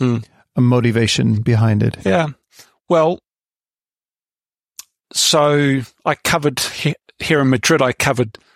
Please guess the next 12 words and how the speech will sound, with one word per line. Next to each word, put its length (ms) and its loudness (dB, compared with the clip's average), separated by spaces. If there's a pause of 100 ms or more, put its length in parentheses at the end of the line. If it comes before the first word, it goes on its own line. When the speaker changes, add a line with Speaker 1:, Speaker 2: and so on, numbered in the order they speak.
Speaker 1:
cop 220 -4
twenty-five 840 0 (460)
for 140 -4
more 180 2
than 140 2
a 40 2
week, 380 -2 (180)
and 180 0
it 40 -4
was 120 -2
very 200 2
affecting. 600 -2